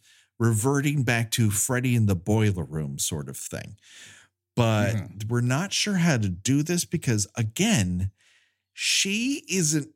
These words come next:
Speaker 1: dreaming. So how does Freddy's dream powers work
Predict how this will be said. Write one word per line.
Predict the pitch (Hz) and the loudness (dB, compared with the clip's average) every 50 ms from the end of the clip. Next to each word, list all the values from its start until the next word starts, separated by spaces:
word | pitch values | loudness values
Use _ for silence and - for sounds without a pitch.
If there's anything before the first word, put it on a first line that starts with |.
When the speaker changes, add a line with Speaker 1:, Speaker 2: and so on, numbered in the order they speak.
| _ - | _ -8
Speaker 1:
dreaming. | - - 113 113 113 123 147 185 208 226 214 165 110 90 73 64 64 65 60 67 78 80 - - _ _ _ _ _ _ _ _ _ _ | -6 -6 -6 -6 -4 -2 0 2 2 4 4 4 4 2 2 -2 -6 -10 -10 -12 -12 -14 -16 -18 _ _ _ _ _ _ _ _ _ _
So | _ - - - - 160 151 143 139 139 139 143 135 123 123 - - _ - | _ -6 -4 -2 0 0 0 0 0 0 0 0 0 -2 -4 -6 -10 _ -10
how | 107 107 - - - 160 160 170 214 247 269 254 - | -8 -6 -6 -4 -2 0 0 2 2 0 -2 -4 -4
does | - 156 139 135 131 127 - - | -2 0 0 0 0 0 -2 -4
Freddy's | - - - 170 165 160 160 170 165 165 156 143 135 - - - - - _ _ _ _ _ _ _ - | -4 -6 -6 -2 -2 0 0 0 0 0 0 0 0 0 -2 -4 -8 -14 _ _ _ _ _ _ _ -8
dream | 123 120 127 135 160 190 233 269 285 311 302 - | -8 -8 -4 -2 -2 0 0 0 -2 -2 0 0
powers | - - - 120 104 87 85 87 87 87 90 90 - - | 0 0 2 2 0 0 0 0 0 0 2 0 0 -2
work | 90 87 87 82 82 87 98 - | -4 -6 -6 -4 -4 -4 -6 -8